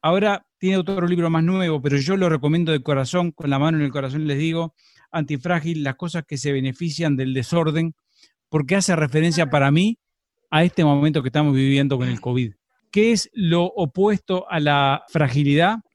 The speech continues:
No es la rudeza, no es lo duro. ¿Por qué? Lo que dice Taleb es que lo duro,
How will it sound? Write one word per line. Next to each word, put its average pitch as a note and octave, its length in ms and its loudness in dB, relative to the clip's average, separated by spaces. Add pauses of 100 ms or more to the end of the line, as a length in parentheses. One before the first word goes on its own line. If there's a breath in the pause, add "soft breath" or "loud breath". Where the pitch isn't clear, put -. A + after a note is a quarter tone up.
(260)
No F3+ 240 2
es G#3+ 140 2
la G3 260 2 (140)
rudeza, E3 640 0 (120)
no D#3+ 240 0
es E3+ 380 -2
lo D3 160 -2
duro. D3 400 -2 (320)
¿Por D3+ 200 0
qué? C3 320 0
Lo C#3 120 -4
que C#3 140 0
dice D#3 280 -2
Taleb E3 460 0
es - 140 -4
que D3+ 140 -2
lo D3 140 2
duro, G3 440 0